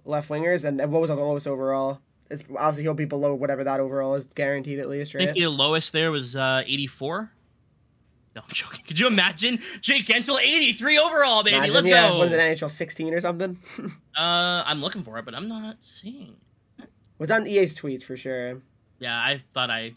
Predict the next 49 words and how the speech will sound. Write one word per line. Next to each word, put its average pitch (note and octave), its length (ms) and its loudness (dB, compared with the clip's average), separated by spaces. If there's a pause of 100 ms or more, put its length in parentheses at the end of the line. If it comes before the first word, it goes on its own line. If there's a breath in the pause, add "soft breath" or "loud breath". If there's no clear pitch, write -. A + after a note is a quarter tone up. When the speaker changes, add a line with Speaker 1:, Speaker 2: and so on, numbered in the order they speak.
Speaker 2:
tweeted A2+ 260 -16
that, A2 40 -10
Speaker 1:
They G#3+ 160 6
just, D#3+ 140 -2
Speaker 2:
but D3 60 -2
Speaker 1:
like, - 40 -4
spam D#3 480 0
tweet. D#3 180 -6
Like, F3 100 0
there's, G3+ 180 6
like, D#3 140 -6
so E3 360 0
many D#3+ 220 0
tweets D3 240 -6
they C#3 100 -4
had. C3+ 260 -2
Like, C3+ 100 -2
I D3 140 2
almost, D#3 200 -2
like, D3 100 -8
couldn't C#3 180 -10
keep C#3 140 -6
up D3 80 0
with C#3 120 -4
all C#3 140 -2
the C#3 100 -4
overalls C#3 420 -4
they D3 80 -8
were C#3+ 80 -8
tweeting C#3+ 260 -8
out. C#3+ 260 -6 (1040)
Speaker 2:
Uh, C3 240 2
Crosby's F3 440 0
a - 20 -4
ninety-three, D#3 460 -6
McKinnon B2+ 260 -10
ninety-four. B2 520 -10
Yeah, D3 180 -4
we B2+ 120 -14
know B2+ 200 -10
all C#3 100 -6
this D3+ 300 -10
'cause A2 340 -20 (180)
we're A2+ 80 -20
not A2 200 -20
dumb. D#3+ 580 -8
Speaker 1:
<laughs> - 1900 -16
Speaker 2:
I C#3+ 100 -2
still, D3+ 460 0